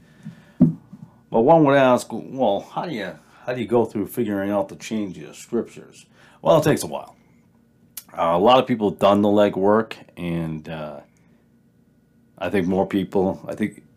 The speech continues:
more people should be talking about it. And the more that do talk about it, maybe it'll get out there and more people will know about it. So therefore,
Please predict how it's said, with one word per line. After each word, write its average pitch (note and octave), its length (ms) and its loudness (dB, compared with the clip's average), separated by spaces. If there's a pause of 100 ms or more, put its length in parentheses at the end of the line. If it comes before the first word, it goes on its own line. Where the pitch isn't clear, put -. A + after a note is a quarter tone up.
(380)
more C3 220 4
people B2+ 220 2
should - 120 -2
be F#2+ 80 -6
talking G2+ 480 0
about D#2 280 -4
it. D2+ 120 -10
And F2 100 -6
the F#2 60 0
more A2 380 4
that G#2 200 0
do F3 200 4
talk E2 360 0
about D#2+ 360 -8
it, E2+ 140 -12 (100)
maybe F#2 260 -4
it'll F2 180 -2
get F2 200 -2
out G2 320 2
there - 300 -14 (420)
and F2 100 -4
more F2 200 -2
people E2 360 -8
will D#2+ 180 -12 (280)
know G2+ 340 4
about B1+ 340 -6
it. - 120 -20 (640)
So F2 180 -8
therefore, F2+ 720 -2